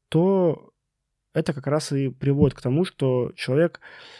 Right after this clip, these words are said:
начинает испытывать вот эти симптомы и может даже столкнуться с каким-то психическим расстройством типа генерализованного тревожного или панического. И если таблетки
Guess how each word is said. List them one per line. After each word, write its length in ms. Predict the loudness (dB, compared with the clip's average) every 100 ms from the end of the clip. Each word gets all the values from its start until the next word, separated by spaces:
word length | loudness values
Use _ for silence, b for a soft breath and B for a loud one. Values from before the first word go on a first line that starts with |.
| B B B B _ _ _ _ _ -8
начинает 420 | -6 -2 0 2
испытывать 640 | -2 -2 -2 2 0 0 -8
вот 180 | -12 -8
эти 140 | -8
симптомы 680 | -6 -4 -2 2 4 4 2 -8 _ _ _ _ _ _ _ _ -4
и 240 | -2 0
может 380 | 2 0 0 0
даже 560 | 0 2 0 -2 -6 -14 _ _ _ _ _ _ _ _ -20
столкнуться 520 | -10 -6 -2 -2 -2 -4
с 60 |
каким-то 320 | -6 -4 -4 -6
психическим 480 | -10 -8 -4 -4
расстройством 560 | -4 -4 -2 -2 -2 -6
типа 240 | -6 -12
генерализованного 760 | -6 -4 -4 -4 -2 -2 -4 -6
тревожного 640 | -2 0 0 0 -2 -2 B B B
или 340 | -2 2 2 0 B B B 0
панического. 720 | 2 2 -2 -12 -10 -10 -12 B B B B B B _ _ -4
И 100 | -2
если 340 | 0 0 -2
таблетки 680 | -2 4 4 4 4 2 0